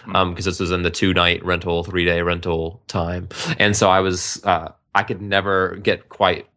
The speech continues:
Speaker 2: I could never spend enough time to actually finish that section. Um, I would just get turned around in the pipes and everything else. And, uh, yeah, it, it kinda haunted me for a long time.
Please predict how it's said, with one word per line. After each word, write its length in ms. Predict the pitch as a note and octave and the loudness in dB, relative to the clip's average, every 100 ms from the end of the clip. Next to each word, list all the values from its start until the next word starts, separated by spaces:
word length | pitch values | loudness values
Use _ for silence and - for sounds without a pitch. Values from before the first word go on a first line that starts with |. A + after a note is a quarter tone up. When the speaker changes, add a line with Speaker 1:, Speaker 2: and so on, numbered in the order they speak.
| _ - | _ -6
Speaker 2:
I 60 | |
could 120 | F#2+ A2 | -4 -2
never 360 | G#2 G#2 F#2 | 0 0 -2
spend 240 | F2 - G2 | -4 -6 -2
enough 220 | F#2 - | -2 -2
time 460 | G#2 F#2 F2 E2+ | 0 2 4 0
to 120 | E2+ F2 | -2 0
actually 460 | F2 - G2 E2+ | 0 -2 -8 -8
finish 380 | E2+ F#2 E2 - | -6 -6 -6 -6
that 220 | E2 D#2 | -6 -4
section. 540 | - - - - - - _ _ - - - | -2 -4 -4 -8 -8 -14 _ _ -20 -12 -2
Um, 140 | F2 | 0
I 60 | F2 | 2
would 120 | F2 | 0
just 100 | E2+ | -2
get 140 | G2 - | -4 0
turned 180 | F#2+ | 2
around 220 | F2+ F2+ F2 | 4 4 2
in 80 | |
the 60 | F2 | -2
pipes 500 | F2 E2+ E2 D#2+ - | 0 2 2 -2 -8
and 80 | - | -10
everything 300 | F2 F#2 F2 | -6 -4 -2
else. 420 | F2 F2 - - - - - - | -2 -4 -8 -12 -12 -18 -18 -4
And, 460 | F#2+ F#2 F#2 F#2 F#2 | 2 4 2 -2 -2
uh, 400 | F2+ F2 E2+ F2 - | 0 0 0 -2 -4
yeah, 260 | G#2+ E3 A#2 | -4 -2 2
it, 60 | |
it 260 | G2 E2+ G#2 | 4 4 2
kinda 160 | B2 A2 | 2 2
haunted 320 | G#2+ A#2+ A2 | 2 -2 -2
me 160 | F#2 | -4
for 160 | F2 G2 | -2 0
a 60 | F#2 | 2
long 260 | F#2 G2+ | 2 0
time. 460 | F#2+ G2 G2 F2+ | -2 0 0 -2